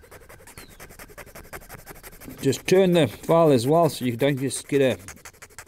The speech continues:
a bevel of one angle. I find the triangular file just so handy for, for all sorts, including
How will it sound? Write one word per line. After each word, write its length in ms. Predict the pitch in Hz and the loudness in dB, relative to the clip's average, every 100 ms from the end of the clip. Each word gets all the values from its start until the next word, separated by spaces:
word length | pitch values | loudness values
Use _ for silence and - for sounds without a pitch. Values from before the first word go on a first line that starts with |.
| - - - - - - - - - - - _ _ _ - - - - - - - | -20 -20 -20 -20 -20 -20 -20 -20 -20 -20 -20 _ _ _ -20 -20 -20 -20 -20 -14 -8
a 80 | 113 | -6
bevel 520 | 90 143 143 151 120 | 0 2 4 2 0
of 140 | 117 101 | -6 -2
one 240 | 127 135 | 0 2
angle. 400 | 139 143 160 143 - - - - - - - - _ _ _ - - - - - _ _ - - - - - - - - - - - - - - - - - - - - - | 2 2 2 -2 -8 -20 -20 -20 -20 -20 -20 -20 _ _ _ -20 -20 -20 -20 -20 _ _ -20 -20 -20 -20 -20 -20 -20 -20 -20 -20 -20 -20 -20 -20 -20 -20 -20 -20 -20 -20 -12
I 100 | - | -10
find 300 | - - 165 | -4 0 2
the 60 | 160 | 2
triangular 560 | - 143 143 156 156 120 | 0 0 2 2 0 -2
file 360 | - 135 104 | -2 0 0
just 280 | 101 120 - | -2 -8 -6
so 220 | 143 131 | -2 -2
handy 340 | 117 127 120 107 | 0 -2 -2 -4
for, 140 | - | -8
for 440 | - - - 104 98 | -16 -14 -8 -6 -4
all 160 | 120 | -4
sorts, 340 | 117 113 - 113 | -4 -4 -4 -6
including 600 | 107 202 214 117 139 | -4 0 2 2 0